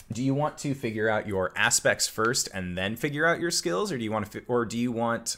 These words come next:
uh, to have skills listed out for you first and then kind of work in your aspects, like, why are you so good at these skills,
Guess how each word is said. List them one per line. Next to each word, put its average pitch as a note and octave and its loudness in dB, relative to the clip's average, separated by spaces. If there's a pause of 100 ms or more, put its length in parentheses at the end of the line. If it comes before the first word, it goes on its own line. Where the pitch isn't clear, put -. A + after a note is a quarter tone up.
uh, F#2+ 2
to G2 -6
have G#2+ 0
skills A2+ 0
listed A2+ -2
out G#2+ 4
for G#2 -4
you F#2 -4
first A#2 0 (320)
and A2+ -2
then A2+ 0
kind A2 -2
of F2+ -2
work G2 0
in F#2+ -2
your F2 -2
aspects, F2 -2
like, F2+ -2
why G2 2
are F#2+ 2
you F2+ -4
so F#2 0
good F2+ -4
at G2 -6
these A#2 -2
skills, C3 -2